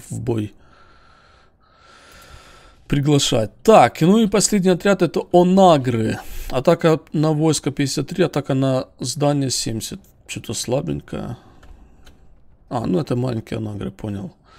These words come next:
Так, атака по площадям. Очень дальнобойное стрелковое оружие. Могут использовать горящие снаряды. Невозможно спрятаться.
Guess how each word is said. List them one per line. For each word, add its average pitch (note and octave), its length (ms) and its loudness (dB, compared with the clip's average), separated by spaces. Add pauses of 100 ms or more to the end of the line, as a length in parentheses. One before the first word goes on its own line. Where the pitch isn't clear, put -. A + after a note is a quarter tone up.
(420)
Так, D3 200 2
атака F#3+ 340 2
по E3 140 0
площадям. C#3 540 -2
Очень D3+ 260 -2
дальнобойное C#3 540 2
стрелковое C#3 560 -2
оружие. A#2+ 360 -2
Могут C3+ 220 -2
использовать C3+ 480 -2
горящие B2+ 400 -2
снаряды. F3 400 2
Невозможно C#3+ 580 -2
спрятаться. E3+ 880 -2